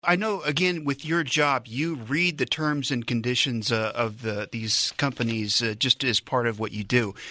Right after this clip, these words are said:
Do you read the terms and conditions of the garage door opener or,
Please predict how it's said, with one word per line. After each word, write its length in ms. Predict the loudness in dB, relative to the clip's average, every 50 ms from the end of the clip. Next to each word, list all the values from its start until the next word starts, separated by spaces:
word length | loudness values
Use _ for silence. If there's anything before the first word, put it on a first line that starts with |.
| -14 -16 -16 -8 -2
Do 100 | 0 0 2
you 180 | 2 2 0
read 240 | 0 -2 -4 -2 -2
the 60 | 0
terms 320 | 2 4 4 4 2 2 -2
and 180 | -4 -4 -4
conditions 540 | -2 -2 0 0 0 0 0 0 0 0 0
of 200 | 0 0 -2 -2
the 240 | 0 0 0 0 -2 -8 -14 _ -4
garage 460 | -2 0 2 4 4 4 2 2 0
door 560 | 0 0 0 0 0 0 0 0 0 -2 -6 -8 -6 0
opener 460 | 2 2 2 2 0 0 0 0 0
or, 400 | 0 0 0 0 -2 -2 -4 -6